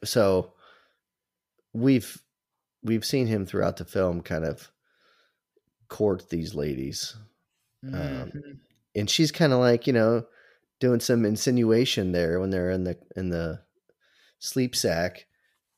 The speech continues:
Speaker 1: And he could have totally finished that off, but he
Speaker 2: Oh,
Speaker 1: didn't. He
Speaker 2: yeah.
Speaker 1: chose not to. So I don't know what was up with Deathstalker. I, I guess I don't have enough restraint.
Speaker 2: So you're saying she would have known if that was a sword or if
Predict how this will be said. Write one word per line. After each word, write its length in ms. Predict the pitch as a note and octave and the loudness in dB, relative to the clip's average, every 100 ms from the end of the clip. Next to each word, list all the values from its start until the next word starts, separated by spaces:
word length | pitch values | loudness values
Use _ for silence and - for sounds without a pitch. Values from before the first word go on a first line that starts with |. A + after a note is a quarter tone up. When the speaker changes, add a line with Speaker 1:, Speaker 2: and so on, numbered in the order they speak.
| _ | _
Speaker 1:
And 360 | G#2 G#2 G2+ F#2+ | -6 -4 -4 -4
he 100 | A#2+ | 0
could 160 | D#3 | 4
have 140 | C#3 G2 | 6 4
totally 540 | C#3 C#3+ A#2+ F#2+ F#2+ A#2 - _ _ | 2 4 4 4 -2 -12 -20 _ _
finished 380 | - C3+ A2+ A2 | -8 -2 -2 0
that 180 | A#2+ G#2 | 0 2
off, 440 | G#2 A2+ F#2 - - _ _ _ _ _ _ | 4 4 2 -6 -18 _ _ _ _ _ _
but 120 | - B2 | 2 4
he 60 | |
Speaker 2:
Oh, 20 | |
Speaker 1:
didn't. 220 | B2+ F3+ F3 | 4 2 2
He 60 | |
Speaker 2:
yeah. 40 | C3 | 0
Speaker 1:
chose 260 | B2+ B2 | 2 2
not 240 | A#2+ B2 E3 | 4 0 0
to. 220 | G2 D2 F#2+ | -2 -2 -6
So 220 | - F#2+ | -2 2
I 80 | A2 | 2
don't 120 | C#3+ | 4
know 120 | C#3 | 2
what 200 | C3 C3 | 4 2
was 180 | - A#2+ | 0 -2
up 180 | C3 - | -2 -2
with 120 | F2 | -4
Deathstalker. 640 | E2+ D#2 - F2 D2+ F#2+ - - - _ _ | -4 -4 -6 -6 -4 -6 -6 -14 -20 _ _
I, 40 | F#2 | -2
I 20 | |
guess 200 | A2 A2 | 0 2
I 80 | G2+ | 2
don't 200 | G#2 G2 | 2 0
have 280 | G#2 F2 - _ - _ _ - | -2 -4 -10 _ -20 _ _ -4
enough 220 | G#2 - | -4 -4
restraint. 540 | F2+ - F#2+ D#2+ - - _ _ _ _ _ _ _ _ _ _ _ - _ _ | -6 -2 -2 -2 -10 -20 _ _ _ _ _ _ _ _ _ _ _ -20 _ _
Speaker 2:
So 180 | - C#3 | -14 -6
you're 220 | C#3 C#3+ | -4 -4
saying 540 | - D3 C3+ B2 A#2 - _ _ _ _ | -6 -6 -6 -8 -12 -16 _ _ _ _
she 240 | - D3+ | -12 -6
would 140 | C#3+ C#3 | -4 -4
have 100 | B2 | -4
known 500 | B2 C3+ D3 C#3+ B2 | -4 -4 -2 -4 -6
if 120 | G#2+ | -10
that 200 | A#2+ A2+ | -10 -10
was 140 | A#2 A2+ | -12 -14
a 80 | |
sword 600 | G#2+ - B2 A#2+ A2+ A2+ - | -12 -12 -12 -12 -12 -12 -14
or 280 | C3 A#2+ | -16 -14
if 80 | A2+ | -14